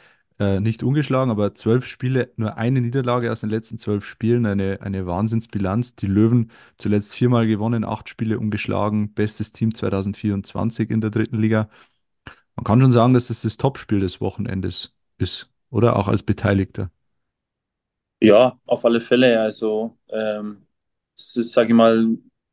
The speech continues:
Speaker 2: die zwei formstärksten Teams. Ähm,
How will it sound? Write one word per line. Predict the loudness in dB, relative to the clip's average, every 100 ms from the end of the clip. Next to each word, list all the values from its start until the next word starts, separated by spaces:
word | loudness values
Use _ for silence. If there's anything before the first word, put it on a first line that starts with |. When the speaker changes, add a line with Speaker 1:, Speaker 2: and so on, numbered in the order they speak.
| -16
Speaker 2:
die |
zwei | -6 -4
formstärksten | 0 -2 0 0 0 -2 -4
Teams. | -2 -4 -4 -10 -6
Ähm, | -4 -4 -4 -6 -8 -12